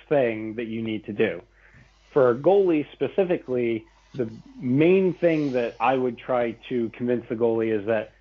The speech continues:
the puck doesn't hurt. Don't turn away from the puck or else it will hurt because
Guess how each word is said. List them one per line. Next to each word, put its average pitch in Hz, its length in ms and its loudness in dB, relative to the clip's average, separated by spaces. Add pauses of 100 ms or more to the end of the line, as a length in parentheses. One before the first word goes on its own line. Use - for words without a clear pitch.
(100)
the - 80 -6
puck - 300 -4
doesn't 113 240 -6
hurt. - 320 -10 (680)
Don't 170 220 2
turn 175 180 -2
away 165 220 4
from 160 160 -6
the 147 80 -4
puck 139 400 -4
or 131 140 -2
else 131 180 2
it 127 100 -12
will 180 380 2
hurt 143 340 -4
because 135 380 -2